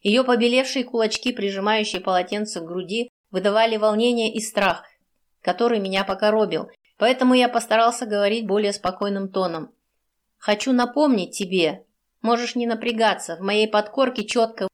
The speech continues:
вытатуировано твоими молитвами, что ты меня купил», перебила она с ядовитой улыбкой, жаля со всей дури, отчего я вновь вышел из себя.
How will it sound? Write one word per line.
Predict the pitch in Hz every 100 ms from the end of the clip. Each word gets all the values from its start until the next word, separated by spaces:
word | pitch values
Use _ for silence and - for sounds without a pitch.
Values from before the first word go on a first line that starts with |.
| _
вытатуировано | 185 233 262 220 196 190 180 180 175 165 - _ _ _ _ _
твоими | 208 226 226 220
молитвами, | 214 226 220 220 185 170 170 -
что | - 208
ты | 202 214
меня | 196 196
купил», | 196 196 202 170 160 _ _ _ _ -
перебила | 196 208 220 208 202
она | 214 226
с | 196
ядовитой | 185 185 196 196
улыбкой, | 196 202 185 - - - _ _ _ _ _ _ _
жаля | 175 214 247 220
со | 208
всей | 190 - 202
дури, | 175 208 170 143 _ _
отчего | 170 - 226 214
я | 208
вновь | 196 226 -
вышел | 185 - 175
из | 175
себя. | - 170 170 143